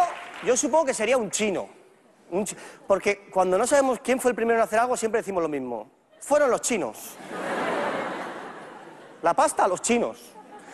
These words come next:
La dinamita, los chinos. Las diademas con lucecita, los chinos. Las pirámides, no, los egipcios, pero trabajando como chinos, o sea. En la historia está llena de pioneros, ¿eh? Eh, la mayoría de las cosas sabemos qué es lo que intentaban hacer cuando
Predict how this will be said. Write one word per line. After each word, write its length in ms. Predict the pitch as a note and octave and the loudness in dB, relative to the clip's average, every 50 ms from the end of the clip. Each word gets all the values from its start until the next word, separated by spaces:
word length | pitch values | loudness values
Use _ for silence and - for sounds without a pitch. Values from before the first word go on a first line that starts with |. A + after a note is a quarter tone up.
| - - | -4 2
La 80 | E3+ E3+ | 4 4
dinamita, 400 | F3+ G3 G3 B3 D4+ C#4+ D4+ A#3+ | 6 6 4 4 4 4 4 2
los 100 | F3+ - | 2 2
chinos. 400 | - A3+ A#3+ G3+ C#3 G#2+ - - - - - - - - - - - | 2 0 2 2 0 -2 -4 -12 -20 -20 -20 -20 -20 -20 -20 -14 -2
Las 160 | - F#3 F3+ | 2 2 4
diademas 300 | F3+ G#3+ A3+ C4 D4 D4+ | 6 6 6 6 4 2
con 120 | - D4 C#4 | 2 2 2
lucecita, 400 | C4+ G3+ C4+ - D4 E4 - C4+ | 4 2 2 2 2 2 2 2
los 120 | G3 - | 2 2
chinos. 420 | - - B3 B3 A3 D3+ A#2+ A2+ - - - - - - - - - - - - - - - - - - - - | 2 2 2 4 4 2 0 -2 -4 -10 -10 -8 -6 -6 -6 -4 -4 -4 -6 -6 -6 -8 -8 -8 -10 -10 -4 0
Las 160 | F#3+ G3 G3 | 0 0 2
pirámides, 720 | - A3+ A#3+ D4+ E4 E4 E4+ E4 E4+ E4+ D4+ - - - - - _ _ _ _ _ _ _ - - - | 2 2 4 4 4 4 4 4 4 4 2 -2 -10 -16 -20 -20 _ _ _ _ _ _ _ -20 -10 -8
no, 100 | G#3+ - | -6 0
los 180 | A#3 G#3+ G3 - | 2 0 2 2
egipcios, 340 | A3 - C4 C#4+ D#4+ D#4+ - | 2 2 2 2 2 2 4
pero 140 | - A#3 F#3+ | 4 2 4
trabajando 380 | G#3+ G#3+ - A3 C#4+ D#4 D4+ | 4 2 2 2 2 2 2
como 160 | C4 B3+ G#3 | 2 2 0
chinos, 400 | G3 - C#4 C4+ A3 D#3 C#3+ C3 | 2 2 2 2 2 2 0 -2
o 80 | F#3 D3+ | -4 -2
sea. 200 | F3+ F#3 F3+ F3 - - - - - - - - - - - - - - - - - - - - - - - - - - - | 0 2 2 2 0 -2 -6 -4 -4 -4 -4 -4 -4 -4 -4 -6 -6 -8 -8 -10 -12 -12 -14 -16 -18 -18 -18 -18 -16 -6 0
En 240 | - - C#4+ B3 B3 | 2 2 4 4 4
la 80 | B3+ | 4
historia 460 | B3 - - D4+ D#4 D4+ D4 D4+ D4+ - - - - - - - - _ _ | 2 4 2 2 4 6 4 4 2 -2 -8 -18 -18 -18 -20 -20 -20 _ _
está 220 | - G3+ - A3 A3 | -10 -2 0 0 2
llena 200 | G#3 A3+ G3+ F3 | 4 4 4 4
de 120 | D3+ C3+ | 0 2
pioneros, 500 | - C#3 B2 A2+ A2 G#2 D#2+ - - - - | 0 0 0 0 -2 -6 -8 -12 -14 -14 -6
¿eh? 180 | - B2+ D#3 E3 - - - | -2 -2 -2 -2 -4 -8 -4
Eh, 300 | - G#2 D#2 E2 F2+ - - | -2 -2 -2 -2 -4 -6 -6
la 140 | - A2 | -6 -4
mayoría 220 | A2+ A#2 B2 C#3 D3 | -2 0 2 2 2
de 20 | |
las 80 | D3+ - | 2 2
cosas 180 | E3+ D#3+ D#3+ | -2 -2 0
sabemos 360 | - D3 D3 D#3 E3+ D#3+ - - | 2 2 2 2 2 -2 -2 -2
qué 100 | - E3+ | -2 0
es 60 | D#3+ | 0
lo 60 | E3 | 2
que 100 | D3 D#3+ | 0 0
intentaban 380 | D3 B2 C#3+ C#3 B2 D3+ D#3 D3 | 0 0 -2 0 2 2 2 2
hacer 220 | C3 - C3 A#2 | 0 -2 -4 -2
cuando 460 | - C#3 C3+ C3 B2+ B2 B2 - _ | -2 -4 -4 -2 -4 -6 -6 -8 _